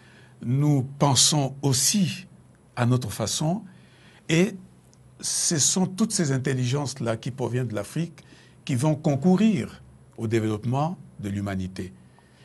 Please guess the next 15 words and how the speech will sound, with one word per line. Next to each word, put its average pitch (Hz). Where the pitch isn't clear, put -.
Donc, 143
lorsqu'on 143
ne 127
sait 156
pas -
ce -
que 156
nous 135
sommes 175
nous-mêmes, 160
nous 151
ne 135
pouvons 165
pas 160
apporter, 143